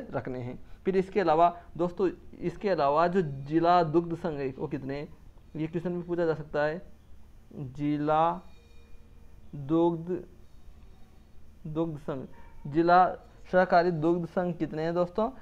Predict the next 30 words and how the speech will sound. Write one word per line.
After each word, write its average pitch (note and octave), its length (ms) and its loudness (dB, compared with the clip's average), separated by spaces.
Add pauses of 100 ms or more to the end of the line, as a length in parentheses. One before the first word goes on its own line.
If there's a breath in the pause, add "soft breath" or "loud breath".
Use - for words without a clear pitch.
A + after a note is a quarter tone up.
(220 loud breath)
ये F3+ 400 4
है F3 500 4 (760)
इक्कीस, D#3 640 0
ये E3+ 180 0
ध्यान E3 240 2
रखना C#3 200 -2
है, E3 180 -2
इक्कीस D#3 440 -4
है F#3+ 100 4
ये। F3+ 240 0 (520 soft breath)
ये A3 240 4
डेटा E3 340 6
याद F#3 260 6
रख E3 80 -2
लेने G3 420 -2
हैं, A#3+ 160 -2
इस F3 160 -6
प्रकार E3+ 240 0
से D#3 120 -6
डायरेक्ट D3+ 300 0
क्वेश्चन E3 240 -4
पूछ E3 240 -4
लिए F3 120 2
जाते D3+ 200 -2
हैं। E3 160 -8 (100)
थोक G#3+ 200 4
उपभोक्ता E3+ 420 0
केंद्र D3+ 260 -4
कितने D3 240 -6
हैं? D3+ 180 -6